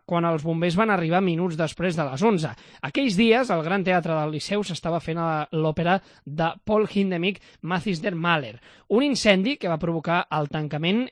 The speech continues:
i la restauració d'un dels símbols de la ciutat de Barcelona. El set d'octubre del mil nou-cents noranta-nou es tornaven a obrir les portes, ja restaurat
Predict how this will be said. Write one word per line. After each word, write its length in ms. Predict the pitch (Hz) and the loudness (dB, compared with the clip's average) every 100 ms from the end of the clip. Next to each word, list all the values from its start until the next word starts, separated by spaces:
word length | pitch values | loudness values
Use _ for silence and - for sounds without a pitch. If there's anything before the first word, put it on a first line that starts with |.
| - | -2
i 80 | 180 | 0
la 160 | 165 | 0
restauració 720 | 156 147 - 151 147 - 190 | 0 -4 -4 -4 -4 -2 0
d'un 160 | 160 147 | 0 -4
dels 240 | 143 131 | -6 -6
símbols 320 | 147 143 131 147 | -8 -8 -8 -10
de 80 | |
la 220 | 127 120 117 | -10 -10 -12
ciutat 320 | - 139 139 | -10 -8 -6
de 80 | 139 | -8
Barcelona. 480 | 120 - 98 98 98 - - - - | -8 -12 -16 -20 -20 -20 -20 -10 -2
El 80 | 175 | 0
set 240 | 165 214 214 | 2 4 4
d'octubre 320 | 185 160 143 | 0 -2 -4
del 160 | 147 | -4
mil 160 | 160 165 | -2 -2
nou-cents 320 | 147 151 127 | -2 -6 -6
noranta-nou 540 | 156 135 143 185 277 - 151 | -8 -8 -4 -2 -2 -4 -8
es 160 | 147 | -8
tornaven 400 | - 170 202 180 | -6 -4 -2 -2
a 60 | 151 | -2
obrir 140 | 185 185 | -2 -2
les 160 | - | -6
portes, 400 | - 151 107 113 | -4 -4 -6 -2
ja 80 | 240 | -2
restaurat 480 | 208 185 214 165 | 0 0 0 0